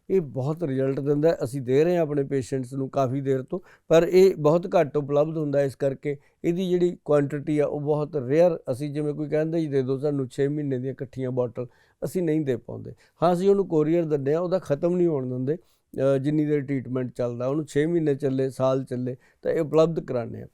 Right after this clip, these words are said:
ਤੇ ਇਹ ਜਿਹੜਾ ਜੰਗਲੀ ਕਾਲਾ ਗੂੰਦ ਹੈ, ਇਹ ਬਹੁਤ ਕਮਾਲ ਦੀ ਚੀਜ਼ ਹੈ sciatica ਪੇਨ ਵਾਸਤੇ ਔਰ ਬੈਕ,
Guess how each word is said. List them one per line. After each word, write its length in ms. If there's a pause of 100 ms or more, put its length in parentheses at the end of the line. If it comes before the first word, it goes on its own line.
(300)
ਤੇ 140
ਇਹ 160
ਜਿਹੜਾ 220
ਜੰਗਲੀ 520
ਕਾਲਾ 360
ਗੂੰਦ 300
ਹੈ, 100 (1400)
ਇਹ 80
ਬਹੁਤ 320
ਕਮਾਲ 360
ਦੀ 100
ਚੀਜ਼ 280
ਹੈ 80
sciatica 720
ਪੇਨ 240
ਵਾਸਤੇ 380
ਔਰ 240
ਬੈਕ, 540